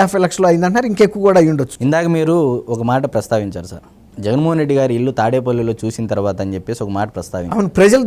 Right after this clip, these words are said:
Speaker 1: దిమ్మ తిరిగిపోతుంది అసలు.
Speaker 2: సార్, ఇక్కడ ఇంకో విషయం ఏంటంటే, సలార్ మూవీలో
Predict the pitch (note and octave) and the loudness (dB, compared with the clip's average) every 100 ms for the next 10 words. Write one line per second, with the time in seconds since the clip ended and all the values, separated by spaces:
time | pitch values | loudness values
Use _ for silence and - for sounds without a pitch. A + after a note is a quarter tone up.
0 | G3+ B3 C#4 C4 B3 B3+ B3+ G#3 E3+ D#3 | 0 2 2 2 2 0 2 2 4 2
1 | B2+ G2 C3 A3 - - B2 D#3 D3 E3+ | 0 -4 -6 -6 -10 -8 -4 0 0 2
2 | F3+ F3 D3+ C#3 B2+ G#2+ C#3+ - C3 D#3+ | 0 0 -2 0 -2 -2 -4 -2 0 0
3 | D#3 C#3 B2+ C#3 | 0 0 0 0